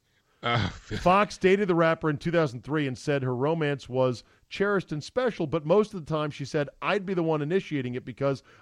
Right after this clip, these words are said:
Speaker 2: I really enjoyed making love with him." Uh, when Jackson found out about it, he was not happy. Quote, "I'm waking up to this shit. That was fourteen years ago. Who does this? What the fuck?" he wrote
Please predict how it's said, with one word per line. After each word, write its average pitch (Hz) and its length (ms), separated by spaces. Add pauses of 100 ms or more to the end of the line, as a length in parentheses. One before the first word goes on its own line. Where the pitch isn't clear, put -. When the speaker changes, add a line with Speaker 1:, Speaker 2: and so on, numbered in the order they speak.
Speaker 2:
I 139 80
really 160 320
enjoyed 139 340
making 123 380
love 117 180
with 104 100
him." 76 200 (960)
Uh, 120 320
when 143 180
Jackson 160 500
found 156 280
out 170 160
about 131 260
it, 127 80
he 123 100
was 123 160
not 135 220
happy. 127 400 (300)
Quote, 165 420
"I'm 214 140
waking 226 280
up 196 180
to 190 40
this 175 160
shit. 190 380
That 190 120
was 165 160
fourteen 180 520
years 175 280
ago. 117 280
Who 202 80
does 196 360
this? 107 220
What 208 160
the - 80
fuck?" - 380
he 120 100
wrote 117 300